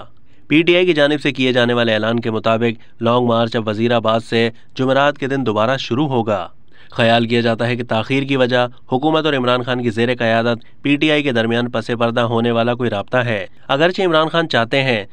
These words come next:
कि जल्द इंतखाबात के हवाले से उनका मुतालबा जल्द अज जल्द पूरा किया जाए,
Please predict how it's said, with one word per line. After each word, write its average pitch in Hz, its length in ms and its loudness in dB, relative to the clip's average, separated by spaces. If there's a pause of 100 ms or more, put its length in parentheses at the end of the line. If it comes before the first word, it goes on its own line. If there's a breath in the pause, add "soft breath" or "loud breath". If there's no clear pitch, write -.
(140 soft breath)
कि 131 120 0
जल्द 135 220 4
इंतखाबात 117 540 0
के 120 120 -4
हवाले 113 360 0
से 123 240 0 (240 loud breath)
उनका 143 260 2
मुतालबा 113 560 0 (240 soft breath)
जल्द 135 240 2
अज 123 160 2
जल्द 123 240 0
पूरा 120 280 0
किया 120 220 2
जाए, 107 320 0